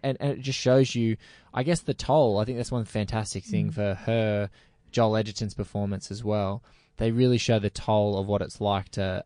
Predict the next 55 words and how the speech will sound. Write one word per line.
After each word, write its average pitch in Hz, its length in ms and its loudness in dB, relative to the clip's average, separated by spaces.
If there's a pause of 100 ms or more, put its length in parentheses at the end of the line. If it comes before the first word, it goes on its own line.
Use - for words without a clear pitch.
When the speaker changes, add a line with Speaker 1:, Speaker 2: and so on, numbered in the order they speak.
Speaker 1:
A, 120 180 0
be 107 140 0
responsible 107 480 -2
for - 100 -8
lives, 95 360 -2
but - 180 -8
B, 101 340 0 (300)
to 117 140 -2
be 110 220 0
reduced 104 680 -2
to 95 400 -4 (400)
just - 260 -6
a 101 60 -6
possession. 98 720 -6 (300)
Um, 101 360 -2
and 107 140 -4
I 98 40 -4
think 107 180 -4
that - 100 -10
that's 101 240 -6
really, 101 640 -2 (280)
um, 95 440 -4 (100)
um, 95 300 -6 (380)
what 120 280 6
I 113 140 4
kind 107 240 0
of 98 80 0
enjoyed 104 340 2
about 95 200 -2
it, - 20 -8
because 120 200 0
I 131 60 4
think 147 160 0
she 139 160 0
brings 120 320 0
real 117 140 0
great 113 260 -2
emotional 110 680 -2
truth 110 480 -4
to 107 100 -6
what 104 260 -2
that - 120 -6
would 98 220 -10
be 104 200 -2
like. 147 320 0
That's 107 240 -4
her, 156 280 4
Speaker 2:
Mm. 78 60 -6
Speaker 1:
that's - 160 -8
what - 120 -10
she 107 140 -6
delivers 101 440 -4
in 101 100 -4
her 104 80 -6
performance. 143 560 -8